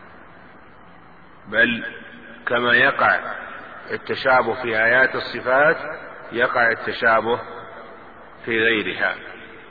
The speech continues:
قال الشيخ: "ولا أعلم أن أحدا من السلف"، يراد بالسلف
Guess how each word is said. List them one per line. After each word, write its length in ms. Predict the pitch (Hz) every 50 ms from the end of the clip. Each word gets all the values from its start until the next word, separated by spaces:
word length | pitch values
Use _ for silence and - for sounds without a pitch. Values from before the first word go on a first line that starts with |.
| - - - - - - - - - - - - - - - -
قال 220 | - 113 120 127 131
الشيخ: 560 | 127 123 - - 143 139 143 147 151 151 139 - - - - - - - - - - - - - - - - - - - - - -
"ولا 460 | 110 120 127 135 143 151 151 143 151
أعلم 360 | 143 139 147 147 143 139 139
أن 300 | 139 127 135 139 139 135
أحدا 480 | 135 131 131 127 - 139 139 127 131 127
من 260 | 127 127 123 120 123
السلف"، 560 | 120 - - - - 127 131 135 143 151 - - - - - - - - - - - - - - - - - - - - - - - - - - - - - - - - - - - - - - - - - - - - - -
يراد 280 | 107 113 117 123 120
بالسلف 680 | 120 113 110 110 107 - - - 131 131 135 143 151